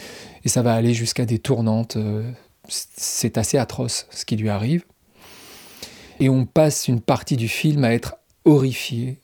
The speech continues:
et révolté par ce que ses camarades lui infligent. Mais je me souviens que la fin du film avait provoqué chez moi une sorte de, d'épiphanie. Or, qu'est-ce qui se passe ?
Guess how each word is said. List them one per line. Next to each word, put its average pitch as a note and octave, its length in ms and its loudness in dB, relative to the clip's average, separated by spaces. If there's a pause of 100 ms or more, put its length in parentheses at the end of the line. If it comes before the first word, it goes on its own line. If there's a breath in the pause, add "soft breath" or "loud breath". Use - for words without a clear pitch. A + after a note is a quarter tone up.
et A#2+ 100 0
révolté B2+ 840 0 (300)
par A#2+ 240 0
ce - 180 -4
que A#2 220 -2
ses - 260 -4
camarades B2 480 0
lui A#2 140 0
infligent. A#2 420 -8 (920)
Mais C#3 60 2
je B2+ 100 4
me D#3 60 6
souviens D3+ 320 2
que B2+ 120 -2
la A2+ 120 2
fin E3 300 0
du C3 100 -2
film C#3 240 -2
avait A2+ 220 2
provoqué C#3 480 -2
chez - 160 -2
moi C3+ 180 0
une B2 160 2
sorte - 500 -6
de, A#2 260 -4 (680 soft breath)
d'épiphanie. A#2+ 840 -2 (920 loud breath)
Or, D3 160 4
qu'est-ce - 220 0
qui C3+ 100 -4
se - 100 -6
passe ? - 540 -6